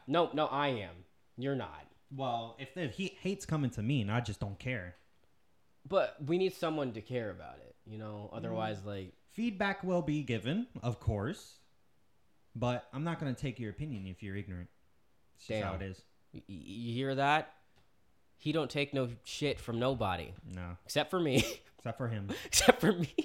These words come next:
Speaker 2: <laughs>
Speaker 1: We have a really great and healthy relationship, don't we, Drew?
Speaker 2: Yeah, it's something like that.
Speaker 1: Something like that. Something completely normal and not at all strange and an
Speaker 2: Yeah.
Speaker 1: amalgamation of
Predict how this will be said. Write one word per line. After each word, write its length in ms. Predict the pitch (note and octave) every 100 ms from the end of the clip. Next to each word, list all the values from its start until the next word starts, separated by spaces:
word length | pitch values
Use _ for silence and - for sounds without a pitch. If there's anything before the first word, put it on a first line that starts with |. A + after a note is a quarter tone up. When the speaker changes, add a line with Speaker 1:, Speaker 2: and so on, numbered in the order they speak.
| - _ - -
Speaker 2:
<laughs> 120 | F#3+ D#3+ - _ _ - - - - - -
Speaker 1:
We 100 | -
have 140 | A4+ F#3+
a 60 |
really 360 | D3 D#3 F#3 F3
great 340 | C3 C#3 D#3 D#3+
and 40 |
healthy 300 | C3+ D3+ D3+
relationship, 640 | D#3 C#3+ D#3 C#3+ B2+ B2+ G2+
don't 180 | D3 C#3+
we, 120 | -
Drew? 200 | - C3+
Speaker 2:
Yeah, 80 | C#3
it's 200 | D#3 G3
something 280 | B3 - A#2+
like 160 | G#2
that. 260 | G#2 F#2 - - - - - - - -
Speaker 1:
Something 360 | G#4 C#4+ G#3
like 300 | D3+ A#2+ -
that. 180 | A#2+ A#2+
Something 280 | A#3+ A#3+ F#3+
completely 400 | D#3+ D#3+ F3+ D#3+
normal 420 | D3+ D3 C#3 A#2
and 140 | A#2 B2
not 200 | C3+ C#3
at 160 | B2+
all 420 | B2+ A#2+ A2 G2+ - - - - - - D#3
strange 760 | C3 - E3+ E3 C#3+ C3+ B2+ A#2
and 240 | A#2+ A2 - -
an 80 | C3+
Speaker 2:
Yeah. 80 | B2+
Speaker 1:
amalgamation 840 | C#3 C#3+ C#3 B2+ C3+ B2 - A#2+
of 540 | A2+ G#2+ A2 G2+ -